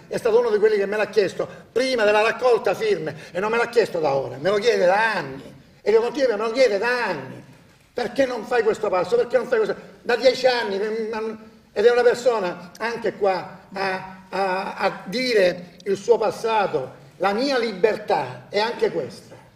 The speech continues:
Noi vogliamo andare avanti su questo. Ringrazio ancora pubblicamente Elio Continibili, persona per bene, che ha dato e che darà, guardate, appartiene anche, ha fatto un'associazione, Indietro non si torna bene, e che ce ne siano diecimila associazioni.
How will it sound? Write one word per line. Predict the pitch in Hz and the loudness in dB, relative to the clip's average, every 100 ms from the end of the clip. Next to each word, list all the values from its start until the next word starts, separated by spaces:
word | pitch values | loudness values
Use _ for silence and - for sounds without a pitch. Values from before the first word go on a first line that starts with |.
| - - | -20 -6
Noi | 196 233 | 0 2
vogliamo | 196 190 185 | 2 0 -2
andare | 185 185 | 0 0
avanti | 180 170 175 165 - - | 0 -2 -4 -6 -6 -10
su | 175 | -2
questo. | 190 165 175 | 0 2 0
Ringrazio | 196 240 233 208 | 2 2 2 0
ancora | 190 202 175 | -2 2 2
pubblicamente | 170 175 202 208 190 - 160 | 2 -2 0 0 -2 -2 -2
Elio | 196 190 | 0 0
Continibili, | 185 185 165 143 139 139 | -2 -4 -6 -6 -6 -6
persona | - - 180 - 233 196 | -12 -4 -2 0 -2 0
per | 180 170 | 0 0
bene, | 208 226 220 208 - - - - - - | 0 0 -2 -6 -16 -20 -20 -20 -20 0
che | 202 | 2
ha | 196 | 4
dato | 226 214 185 160 160 - - - - | 4 4 4 2 0 -10 -20 -20 -4
e | 208 | -2
che | - 233 | 4 4
darà, | 214 214 165 135 - - - | 4 4 2 -2 -10 -20 -6
guardate, | 190 196 208 180 156 135 - - - | -2 2 2 2 0 -4 -10 -20 -8
appartiene | 175 214 - 240 226 | -2 0 2 2 2
anche, | 214 214 | 0 2
ha | 202 | 2
fatto | 202 196 226 | 4 2 2
un'associazione, | 190 - 190 180 - 208 202 190 | -2 -2 -2 -2 2 4 4 0
Indietro | 175 190 190 | 0 0 0
non | 190 185 | -2 -4
si | 185 | 2
torna | 196 180 175 | 2 2 -2
bene, | 190 190 143 123 - - - - | 0 0 -2 -12 -18 -20 -20 -12
e | 185 | 0
che | - | 0
ce | - | 2
ne | 220 | 2
siano | 208 240 220 | 0 -2 -2
diecimila | 196 208 214 208 180 | -2 -2 -2 -2 -2
associazioni. | 160 156 147 - 131 107 | -2 -6 -8 -8 -12 -14